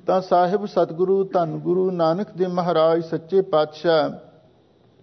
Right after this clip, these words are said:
ਅੱਖਰਾਂ ਦੀ ਮਹਾਨਤਾ ਦੱਸਣ ਲੱਗੇ ਨੇ। ਅਖਰੀ ਨਾਮ, ਬਈ ਅੱਖਰਾਂ ਦੇ ਵਿੱਚ ਹੀ ਵਾਹਿਗੁਰੂ ਦਾ ਨਾਮ ਲਿਖਿਆ ਜਾਂਦਾ ਹੈ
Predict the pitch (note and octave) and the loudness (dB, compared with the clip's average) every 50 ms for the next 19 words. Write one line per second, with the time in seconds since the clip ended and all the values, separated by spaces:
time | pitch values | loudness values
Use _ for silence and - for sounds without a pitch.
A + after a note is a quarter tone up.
0 | _ _ _ _ - - - - - - _ _ - F#3+ F#3 - G#3+ A3 A#3 A#3 | _ _ _ _ -20 -20 -20 -20 -20 -20 _ _ -2 -2 -2 -2 0 0 0 0
1 | A3+ A3+ A#3 A3+ G#3+ G#3+ G#3 F3 E3+ F3 F3 F#3 F3 G3 F#3+ F#3+ F3+ E3+ D#3+ - | 0 -2 -2 -2 -2 -2 0 0 0 0 0 0 0 2 2 2 2 0 -2 -2
2 | - F3 E3+ D#3+ C#3 A#2+ A#2+ B2+ B2+ B2+ C3 C#3+ C#3+ - _ _ _ _ _ _ | -2 -2 0 -2 -2 -4 -6 -10 -12 -12 -14 -16 -18 -20 _ _ _ _ _ _
3 | _ _ _ _ _ _ _ _ _ _ - F#3 G3 F#3+ - - G#3+ G#3+ G#3+ G#3 | _ _ _ _ _ _ _ _ _ _ -4 -2 -2 -2 -4 -2 0 0 0 0
4 | F#3 D#3+ D3 D3 D3+ D#3 D#3 C#3+ B2+ B2+ B2 - - - _ _ _ _ _ _ | 0 0 2 2 4 4 2 0 -2 -4 -10 -14 -20 -20 _ _ _ _ _ _
5 | _ _ _ _ _ - F3 F#3 - - - G3 G3 - - G#3+ A3+ A3+ A3+ A3 | _ _ _ _ _ -2 -2 -2 0 -2 -4 -4 -4 -4 -2 0 0 2 2 2
6 | A3 G#3 G3 F#3 F#3+ F#3+ F#3+ - G#3+ A3 G#3+ G3+ F#3 E3+ E3 E3+ F3 F3+ E3+ E3+ | 2 2 4 2 2 0 0 -4 -6 -4 -2 0 2 2 2 2 2 -2 -4 -4
7 | F#3+ F#3+ F#3+ F#3+ F#3+ F#3+ F#3 F3 E3 D#3 D3+ D#3 E3 E3+ E3 D3 C3 B2+ - - | -2 -2 0 0 2 0 0 0 0 0 0 2 2 0 0 -2 -6 -8 -12 -20
8 | - _ _ _ _ _ _ _ _ _ _ _ _ _ _ _ _ _ _ _ | -20 _ _ _ _ _ _ _ _ _ _ _ _ _ _ _ _ _ _ _
9 | - D3 C#3 D3+ C3+ - - F#3+ F3+ F3+ F#3+ F#3+ D#3+ D#3 D3 C#3 C3+ C#3+ D3+ D#3+ | -10 -6 -6 -6 -6 -2 0 2 4 4 4 2 2 0 -2 -2 -2 -2 -2 -2
10 | F3+ G3 - - | -4 -8 -14 -20